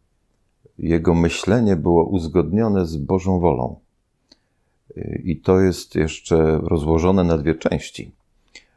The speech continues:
Bo nie tylko chodzi o to, żebyśmy rozpoznali, jaka jest Boża wola,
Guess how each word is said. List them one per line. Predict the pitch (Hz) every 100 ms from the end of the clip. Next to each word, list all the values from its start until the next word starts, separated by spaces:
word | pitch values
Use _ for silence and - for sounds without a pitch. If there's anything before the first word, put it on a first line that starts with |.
| _ _
Bo | 82
nie | 82
tylko | 87 - 90
chodzi | 85 73 78
o |
to, | 85 78
żebyśmy | 73 69 76 73 71 69 - _
rozpoznali, | - 82 - 85 76 87 80
jaka | 78 76 80
jest | 73
Boża | 69 78 73
wola, | 71 69 67 65